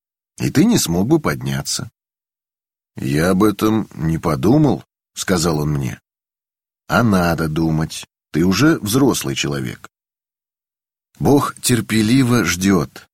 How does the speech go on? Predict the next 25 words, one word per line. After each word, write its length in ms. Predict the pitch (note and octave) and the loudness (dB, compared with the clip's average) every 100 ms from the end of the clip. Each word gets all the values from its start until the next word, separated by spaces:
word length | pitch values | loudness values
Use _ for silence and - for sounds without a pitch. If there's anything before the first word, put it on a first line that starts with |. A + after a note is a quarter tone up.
| _ - | _ -6
когда 280 | E2 F2 | -2 2
душа 340 | G2 G#2 C#3 B2 | 2 2 2 2
человека 520 | F#2+ F2+ G2 B2 G2+ | 2 2 2 0 0
пробудится, 840 | - F2+ E2 D#2 G2 A2 - - - _ _ _ - | -2 -2 -2 0 0 0 -2 -6 -10 _ _ _ -4
почувствует 720 | E2 - A#2+ B2 - G#2+ - | -2 0 0 0 2 2 2
присутствие 680 | F2+ F2 A2+ A#2 - E2 E2 | -2 0 0 -2 -2 0 0
Бога 440 | D#2+ C3+ G#2 D2 - - - | 2 0 0 -4 -8 -18 -4
и 160 | G2+ A2 | 0 2
обратится 760 | - G#2+ G#2 G2+ - B2+ - F#2+ | 2 0 0 0 -2 -2 -2 -2
к 80 | D#2+ | -2
Нему, 320 | D2+ B1 - _ _ _ _ - | -2 -4 -8 _ _ _ _ -8
встретится 760 | - F#2 A#2+ A#2+ C#2+ - A#1+ | -2 2 2 2 -2 -6 -4
с 140 | - | -4
Ним. 240 | D2 C#2 - _ _ _ _ _ _ _ _ _ | -4 -4 -6 _ _ _ _ _ _ _ _ _
К 80 | - | 0
нам 200 | C3 E3 | 2 4
на 80 | D3 | 2
приход 460 | - A2+ - F3 - | 0 -2 0 -2 0
приезжала 640 | A2 A2 F#2+ C3+ D#3 C3 | 2 2 2 2 2 2
из 140 | G#2+ | 2
Брюсселя 600 | F2+ F#2+ - D3+ D3+ C3+ - _ _ - | 0 0 2 2 2 0 -2 _ _ -2
темнокожая 640 | G#2+ A#2+ A#2+ G3 D#3 C#3 | 2 2 2 2 4 4
женщина 680 | G#2+ D3+ D3+ - C3 C3 B2 _ - | 4 2 2 0 2 2 0 _ 0
Мария 460 | F2+ A2+ D3 C#3 | 2 4 4 4
Эсперанс. 840 | C3 A2 - G#2 F#2 C#2+ B1+ - | 0 -2 -2 0 0 -2 -6 -12